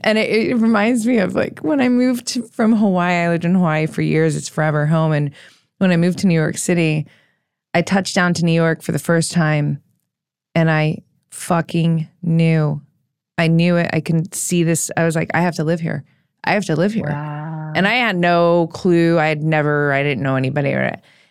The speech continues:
Speaker 1: and I moved there a month later and it would become home for years. So again, just
Speaker 2: Wow.
Speaker 1: validating. And that's a big move <laughs> to move from Hawaii
Speaker 2: It's
Speaker 1: to
Speaker 2: a
Speaker 1: New York and
Speaker 2: big
Speaker 1: not know
Speaker 2: move.
Speaker 1: anybody. Yeah.
Speaker 2: Totally. But it is, like, that is the gut, you know, and it's
Speaker 1: Yeah.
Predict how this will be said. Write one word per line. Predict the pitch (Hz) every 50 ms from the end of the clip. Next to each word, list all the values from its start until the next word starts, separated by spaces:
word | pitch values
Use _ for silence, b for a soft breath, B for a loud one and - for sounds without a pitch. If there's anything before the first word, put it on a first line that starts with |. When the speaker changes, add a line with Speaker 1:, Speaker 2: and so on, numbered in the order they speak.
| b
Speaker 1:
and | - 151 156
I | 156
moved | 160 160 160 147
there | 151 147
a | 139
month | 139 135 131 143
later | 135 131 139 131
and | 131 123
it | 127
would | - 135
become | 135 139 - 165 131 143
home | 143 143 135 135
for | 123 -
years. | 143 - - - - -
So | - 127 117 -
again, | - 143 - 151 131 - - b b b b b - 185 185 190 196 190 185
just | 170 185 190 175 196
Speaker 2:
Wow. | 185 165 156 143 127 135 139
Speaker 1:
validating. | 139 139 139 147 147 143 151 143 151 165
And | 202 254
that's | 359 571 571 -
a | 285
big | 196 165 - 214 202 196 180 170
move | 180 208 254 254 185 151 143 - -
<laughs> | - - - - - - 807 719 -
to | - -
move | 359 285 240 220
from | 277 269
Hawaii | 254 226 208 190 185 185
Speaker 2:
It's | 185 175
Speaker 1:
to |
Speaker 2:
a | 190
Speaker 1:
New | 185 175
York | 180 185 180 180
and | -
Speaker 2:
big | 190 175
Speaker 1:
not | 170 170 170 170
know | 170
Speaker 2:
move. | 170
Speaker 1:
anybody. | 175 175 170 - 170 180 185 196 B B B B B B B B _ _
Yeah. | - - 220 233 220 175 170 165 - _ _ _ -
Speaker 2:
Totally. | 165 160 175 185 185 175 156 117 -
But | 135 131 170 175
it | 175 - -
is, | 170 185 190 185 170 -
like, | 185 170 156 -
that | 175 165 165
is | 175 175 165 151
the | - 160 151
gut, | 127 - 151 160 165 - - - -
you | 147 147
know, | 139 135 143 147
and | 151 151
it's | -
Speaker 1:
Yeah. | 147 143